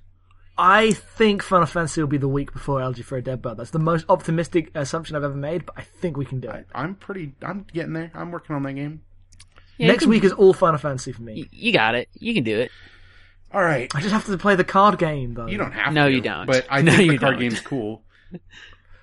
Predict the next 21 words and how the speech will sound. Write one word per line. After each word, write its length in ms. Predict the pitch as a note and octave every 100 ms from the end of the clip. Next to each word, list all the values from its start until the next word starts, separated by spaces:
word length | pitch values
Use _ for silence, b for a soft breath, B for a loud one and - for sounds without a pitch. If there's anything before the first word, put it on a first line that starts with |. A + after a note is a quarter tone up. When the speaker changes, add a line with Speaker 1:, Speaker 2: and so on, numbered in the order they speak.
| b b _ - _ - - -
Speaker 1:
I'm 120 | B3
sure 240 | - F4+
I'll 180 | C#4+ G#3+
wanna 200 | F3+ G3+
get 140 | E3 F3
you, 140 | F#3+ B -
anyway. 300 | G4 D#3+ A2+ - - B B - -
Uh, 60 |
Speaker 2:
Heather, 480 | E3 F3 B3 E3 G#2+ - - -
tell 180 | C#3+ A3
us 180 | G3 -
where 140 | F#3 E3+
people 240 | F3+ D#3+
can 120 | D3+
find 280 | C#3+ D3+ C#3
you. 120 | G2+
Plug 300 | F#2+ - D#3
your 100 | B2+
stuff. 420 | - - - - _ _ _ _ _ _ _ _
Speaker 3:
Oh, 380 | - F3+ C#3 A#2+
Lorsh, 640 | A#2+ C#3 D#3 B2 - - -